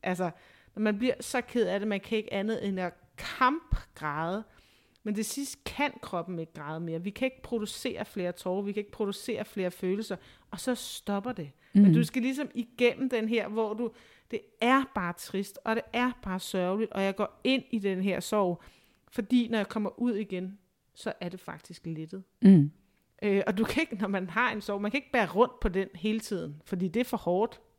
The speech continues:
Speaker 1: både for
Speaker 2: Mm.
Speaker 1: sig selv og for
Speaker 2: Mm.
Speaker 1: de mennesker, man møder og sådan.
Speaker 2: Mm.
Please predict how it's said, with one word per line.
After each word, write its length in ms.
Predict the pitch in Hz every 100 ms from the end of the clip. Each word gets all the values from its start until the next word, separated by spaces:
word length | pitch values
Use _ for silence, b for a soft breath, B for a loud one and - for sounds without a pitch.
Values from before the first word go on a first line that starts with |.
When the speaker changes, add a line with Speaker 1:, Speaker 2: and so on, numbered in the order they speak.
| -
Speaker 1:
både 100 | 208
for 60 | 165
Speaker 2:
Mm. 20 |
Speaker 1:
sig 120 | 151
selv 300 | 151 202 226
og 60 | 202 175
for 60 |
Speaker 2:
Mm. 60 | 165
Speaker 1:
de 80 | 196
mennesker, 500 | 190 220 220 - 185
man 200 | 190 180
møder 320 | 185 196 220
og 140 | 190
sådan. 220 | 180 190 -
Speaker 2:
Mm. 60 | B